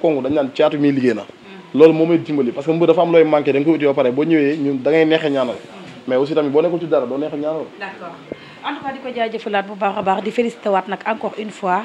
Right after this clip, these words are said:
Speaker 2: ki nga xamante ne moom mooy Albourakh Events. Franchement rek ak lu mënta xew ren dañoo frappé fort.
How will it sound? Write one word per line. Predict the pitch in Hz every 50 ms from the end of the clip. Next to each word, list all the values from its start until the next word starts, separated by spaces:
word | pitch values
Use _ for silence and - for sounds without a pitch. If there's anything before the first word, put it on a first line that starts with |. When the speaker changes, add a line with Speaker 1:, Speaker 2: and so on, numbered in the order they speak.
| 240 -
Speaker 2:
ki | - 202
nga | 202
xamante | 214 226 185 202 180
ne | 180
moom | 180 185 185
mooy | 185 185 - -
Albourakh | 208 208 185 185 185 170 - -
Events. | 170 160 175 165 160 - - - - - - - - -
Franchement | - - 254 262 285 285 285 - 247 247 233 220 208 196 190
rek | 175 165 - -
ak | 220 - -
lu | 240 240
mënta | 254 285 277 240 247
xew | - - 196 185 170
ren | 185 208 208 196 175 - - - - - - - - - - - - -
dañoo | 196 196 208 208 196
frappé | - - 208 196 190 190 - 180
fort. | - - 208 185 170 -